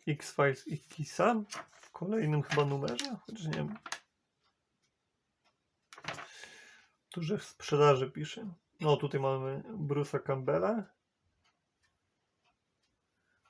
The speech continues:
No dobra, tutaj jeszcze na tej układce w sumie dokładnie to samo,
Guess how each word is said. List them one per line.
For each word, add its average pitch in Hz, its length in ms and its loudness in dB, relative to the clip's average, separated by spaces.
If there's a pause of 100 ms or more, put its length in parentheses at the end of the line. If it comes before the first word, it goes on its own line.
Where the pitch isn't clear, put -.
No 262 80 4
dobra, 285 320 12
tutaj 180 400 8
jeszcze 175 300 8
na 170 120 6
tej 175 120 10
układce 180 760 6 (380)
w - 60 -14
sumie 208 200 0
dokładnie 160 440 6
to 143 120 2
samo, 135 500 2